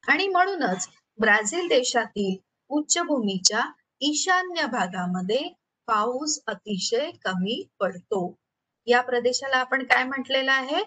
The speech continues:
अवर्षण चतुष्कोण असं याला म्हटलं जातं.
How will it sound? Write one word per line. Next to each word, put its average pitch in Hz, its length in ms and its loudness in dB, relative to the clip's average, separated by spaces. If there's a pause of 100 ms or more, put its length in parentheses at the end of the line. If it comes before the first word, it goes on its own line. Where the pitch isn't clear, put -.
(320)
अवर्षण 285 680 2 (440)
चतुष्कोण 339 800 0 (280)
असं 240 260 2
याला 185 300 2 (380)
म्हटलं 240 360 -4
जातं. - 240 -14